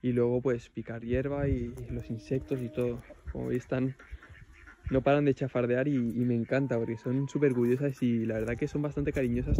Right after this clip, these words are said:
todas. O sea, esta es un poco más arisca, esta es bastante cariñosa y la que os he enseñado de aquí también es, es muy cariñosa. Por lo tanto, no me puedo quejar.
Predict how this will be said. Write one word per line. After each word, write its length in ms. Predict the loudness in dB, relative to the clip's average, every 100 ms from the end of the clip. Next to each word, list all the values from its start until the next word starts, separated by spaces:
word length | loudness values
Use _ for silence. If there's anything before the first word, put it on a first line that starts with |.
| 6
todas. 260 | 4 2 2 2 0 -4 -4 -6 -6
O 40 | -4
sea, 300 | -2 -2 -2
esta 300 | -4 -2 -2
es 80 |
un 100 | 0
poco 200 | 0 0
más 380 | 0 -2 -4 -8
arisca, 540 | -4 0 -2 -2 -4 -4
esta 240 | -8 -6 -6
es 80 |
bastante 440 | -4 -6 -4 -4 -4
cariñosa 680 | -4 -4 -2 -4 -4 -6 -6 -16 -20 _ -16 -2
y 100 | 0
la 120 | 0
que 80 | -2
os 80 |
he 40 | -4
enseñado 500 | -4 -2 0 0 -2
de 160 | -2
aquí 260 | -6 -4 -4
también 400 | -2 -2 -2 -2
es, 380 | -2 -4 -8 -14
es 140 | -8
muy 140 | -6 -4
cariñosa. 580 | -6 -4 -4 -6 -10 -14 -20 _ _ -20 -20 -20 -20 -20 -6
Por 160 | -2
lo 60 | -2
tanto, 680 | -2 -6 -2 -2 -2 -6 -10 -18 -20 -20 -18 -12
no 100 | -6
me 80 | -4
puedo 220 | -2 -2
quejar. 380 | -2 -8 -8 -8